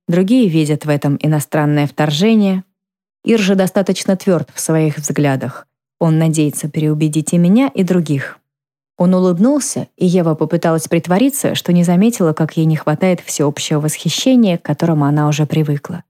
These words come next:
«Я же предпочитаю подождать и посмотреть, чтобы сформировать собственное мнение». Иржи встал, стукнув стулом о стол. «А я предпочитаю разговаривать с человеком не столь твердолобым».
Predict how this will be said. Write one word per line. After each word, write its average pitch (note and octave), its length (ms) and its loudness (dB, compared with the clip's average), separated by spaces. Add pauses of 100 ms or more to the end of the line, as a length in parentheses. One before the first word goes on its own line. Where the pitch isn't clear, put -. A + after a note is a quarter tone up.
(440)
«Я E3+ 160 2
же D3+ 120 0
предпочитаю D#3 640 -2
подождать F3+ 580 0
и G3 60 -4
посмотреть, F#3 520 0
чтобы E3+ 280 -2
сформировать D3+ 640 0
собственное D3 580 -2
мнение». C3 560 -2 (1080)
Иржи D#3+ 360 0
встал, G#3+ 400 -2
стукнув F3+ 520 -2
стулом D3+ 480 0
о D#3 80 -2
стол. C#3 400 -6 (800)
«А - 80 0
я G3+ 220 2
предпочитаю E3 640 0
разговаривать D#3 560 0
с - 80 -12
человеком F3+ 560 0
не D#3+ 100 0
столь A3+ 240 0
твердолобым». D3+ 800 -2